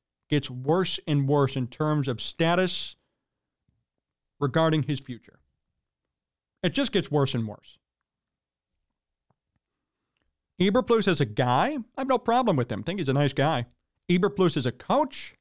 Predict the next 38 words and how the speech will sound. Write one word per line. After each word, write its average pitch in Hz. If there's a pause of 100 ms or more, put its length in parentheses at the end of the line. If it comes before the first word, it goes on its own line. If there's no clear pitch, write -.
not 143
so 139
much. 107
And 170
Luke 165
Getsy 269
is 208
gonna 190
be 175
gone 165
too, 98 (1120)
as 139
he 131
should 120
be. 73
We're 139
calling 165 (840)
wide 160
receiver 185
screens 175
in 139
the 120
fourth 170
quarter. 180
I -
mean, -
I -
mean, 190
what 285
are 339
you 196
doing, 123
Luke 107
Getsy? 107 (180)
Really? 196 (160)
We're 156
calling 202
dumb 190